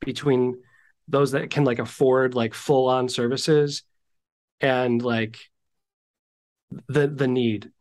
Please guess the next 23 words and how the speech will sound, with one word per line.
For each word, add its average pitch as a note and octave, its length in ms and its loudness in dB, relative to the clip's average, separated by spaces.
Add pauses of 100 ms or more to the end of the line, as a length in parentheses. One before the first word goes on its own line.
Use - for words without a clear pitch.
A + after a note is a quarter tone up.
Like, A#2 200 -2
there D3+ 140 0
is C#3 160 -2
a C3 60 -2
huge, D3+ 600 -2
huge C#3 440 -2
need. A#2 360 0 (100)
And A#2+ 220 -2
so A#2 240 -2
what B2 160 -2
you C#3 100 0
see D#3+ 240 2
there A#2 220 2
is A2+ 120 -2
me B2 140 0
trying B2+ 380 -2
to A#2 100 -10
be A#2+ 100 0
like, A#2 200 -2 (320)
"Here, D3 160 4
let's C3 180 0
try F3 160 -2
to B2 140 -2